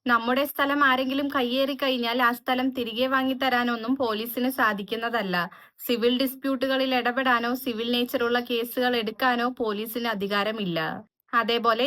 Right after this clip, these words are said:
ഇത്തരം കേസുകളിൽ റവന്യൂ ഉദ്യോഗസ്ഥരെ സമീപിക്കുന്ന ആളുകളുമുണ്ട്. റവന്യൂ ഉദ്യോഗസ്ഥർക്കും സിവിൽ നേച്ചറുള്ള കേസുകളിൽ ഇടപെടാനോ നടപടിയെടുക്കാനോ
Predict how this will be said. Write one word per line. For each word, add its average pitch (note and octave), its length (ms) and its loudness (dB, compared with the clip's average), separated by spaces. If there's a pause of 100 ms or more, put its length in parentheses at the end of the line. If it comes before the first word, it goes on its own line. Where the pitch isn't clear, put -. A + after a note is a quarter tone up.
ഇത്തരം B3+ 400 0
കേസുകളിൽ C4+ 560 2 (100)
റവന്യൂ A#3+ 460 2
ഉദ്യോഗസ്ഥരെ C#4 580 0 (120)
സമീപിക്കുന്ന A#3+ 600 0 (120)
ആളുകളുമുണ്ട്. A3+ 680 2 (580)
റവന്യൂ C#4 460 2
ഉദ്യോഗസ്ഥർക്കും D4 800 0 (120)
സിവിൽ C4 320 0
നേച്ചറുള്ള C#4+ 440 0 (120)
കേസുകളിൽ B3+ 580 2
ഇടപെടാനോ B3 640 2
നടപടിയെടുക്കാനോ A#3+ 880 2